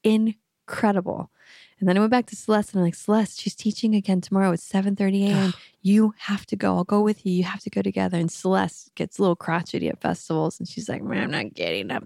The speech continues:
Speaker 1: that
Speaker 2: I don't
Speaker 1: early."
Speaker 2: like early A M
Speaker 1: You know?
Speaker 2: stuff.
Speaker 1: I'm like, "I know you don't like it, and neither do I.
Speaker 2: <laughs>
Speaker 1: But we're gonna do this together. I think you're gonna love it." And she came, and you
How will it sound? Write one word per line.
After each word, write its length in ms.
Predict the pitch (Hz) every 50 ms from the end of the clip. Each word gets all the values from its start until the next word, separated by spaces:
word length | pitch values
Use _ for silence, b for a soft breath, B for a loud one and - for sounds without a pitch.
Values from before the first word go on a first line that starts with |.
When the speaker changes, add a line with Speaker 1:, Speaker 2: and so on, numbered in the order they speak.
| -
Speaker 1:
that 240 | - - - - - -
Speaker 2:
I 60 | 247
don't 200 | - 440 508 494
Speaker 1:
early." 100 | 240 190
Speaker 2:
like 300 | 180 180 214 247 233 - -
early 320 | 185 170 170 170 170 -
A 220 | - 156 165 175 190
M 80 | 180 160
Speaker 1:
You 60 | 160
know? 40 | 151
Speaker 2:
stuff. 420 | - - - 151 143 143 - - -
Speaker 1:
I'm 120 | - 185 190
like, 160 | 185 175 190
"I 60 | 185
know 180 | 180 180 185 190
you 120 | 208 214
don't 140 | 214 202 185
like 180 | 180 175 175 -
it, 80 | 196
and 80 | 196 180
neither 200 | 196 233 247 240
do 160 | 214 202 214 233
I. 300 | 277 254 214 190 330 - -
Speaker 2:
<laughs> 340 | - 320 - - 233 247 - -
Speaker 1:
But 160 | - 202 - -
we're 220 | 226 214 233 247
gonna 180 | 247 240 247 226
do 100 | 233 233
this 200 | 226 - - -
together. 300 | 233 220 233 220 214 196
I 80 | 196
think 340 | - - - 220 220 226 240
you're 100 | 233 233
gonna 200 | 233 233 233 240
love 240 | 233 240 240 240 240
it." 200 | 233 226 214 - -
And 120 | - 180 185
she 160 | - - 196
came, 580 | 185 - - 202 214 220 208 160 147 156 180 190 _ _ _ _ -
and 260 | 170 156 151 151 - -
you 320 | - 170 165 160 160 160